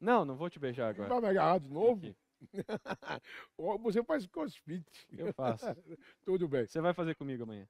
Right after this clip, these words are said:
Speaker 2: Eia! Gente, queria agradecer a paciência de todos, a garra de vocês, a disposição de vocês. Isso é sinônimo de que vai dar certo, entendeu? É só gente que tem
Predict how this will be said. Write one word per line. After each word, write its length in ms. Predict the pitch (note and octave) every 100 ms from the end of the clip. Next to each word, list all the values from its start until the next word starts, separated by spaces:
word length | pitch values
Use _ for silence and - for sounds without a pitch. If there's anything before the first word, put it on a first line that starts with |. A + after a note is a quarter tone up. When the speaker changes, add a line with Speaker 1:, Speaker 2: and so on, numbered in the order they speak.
| _
Speaker 2:
Eia! 760 | B3 D4+ D4+ C#4+ C#4 E3+ B2 - _ _ _ _ _ _
Gente, 520 | F#3+ A3 F3+ G3+ D3 -
queria 240 | - F3 F#3
agradecer 760 | F3 F#3 D#3+ C3+ - F3+ F#3+ -
a 100 | B2+
paciência 580 | B2 F3 D3+ E3+ E3 D3+
de 140 | C#3+
todos, 720 | - D#3+ F3 F#3+ F3 F#3+ - - _ - -
a 140 | B2+
garra 560 | A2+ B2 D3+ F3+ F3 D#3+
de 140 | C3
vocês, 460 | B2+ B2 - D#3 D3+
a 40 |
disposição 720 | C#3+ - D#3 D3+ C#3 - D#3+
de 100 | D#3
vocês. 640 | C3+ A#2+ - C#3+ D#3 D#3+ - _ - - -
Isso 180 | D#3
é 40 | F#3
sinônimo 580 | - E3 D#3+ F#3+ F3+ D#3+
de 80 | C#3+
que 160 | -
vai 440 | D#3+ C#3 D#3+ G3+ F#3+
dar 260 | C3+ F3
certo, 540 | F3+ - D#3 D#3+ D#3+ -
entendeu? 480 | A#2+ B2 D3+ E3+ - - -
É 80 | D#3+
só 280 | B2 G#3+ G#3+
gente 260 | D#3+ G3
que 140 | - E3
tem 280 | F#3 F#3